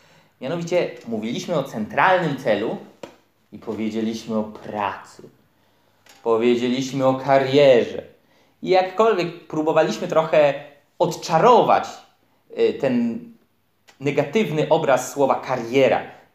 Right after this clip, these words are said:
te wszystkie złe konotacje, które się często wiążą z karierą, takie jak bycie karierowiczem i tak dalej, o tyle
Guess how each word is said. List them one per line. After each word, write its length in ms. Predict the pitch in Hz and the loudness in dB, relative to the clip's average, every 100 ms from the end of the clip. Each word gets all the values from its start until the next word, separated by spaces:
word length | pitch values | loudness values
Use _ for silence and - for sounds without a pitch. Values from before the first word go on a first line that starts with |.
| _ | _
te 120 | 110 | -12
wszystkie 400 | - 156 - 135 | -10 -12 -6 -6
złe 360 | 107 110 127 180 | -4 0 4 4
konotacje, 560 | 165 135 131 151 147 | 2 0 0 0 -2
które 240 | - 120 117 | -8 -8 -8
się 240 | 127 113 - - _ _ _ _ _ _ _ - | -2 -2 -4 -14 _ _ _ _ _ _ _ -8
często 760 | 135 131 131 135 117 110 - - - _ _ | -4 -4 -2 2 4 4 0 -8 -20 _ _
wiążą 800 | 104 127 143 139 120 110 80 - | -6 0 2 0 0 -4 -6 -12
z 380 | - - - _ _ _ | -18 -20 -20 _ _ _
karierą, 560 | - 104 104 131 127 110 | -8 -6 0 2 2 0
takie 200 | - 107 | -4 -4
jak 120 | 104 - - - | -6 -8 -20 -16
bycie 180 | 110 - | -12 -8
karierowiczem 640 | 123 113 113 110 143 135 | -4 0 0 0 -4 -8
i 40 | 131 | -8
tak 140 | 127 | -4
dalej, 300 | 120 113 208 - - - - | 0 0 0 -6 -18 -20 -8
o 100 | 175 | -4
tyle 460 | 180 214 220 208 | 0 4 4 4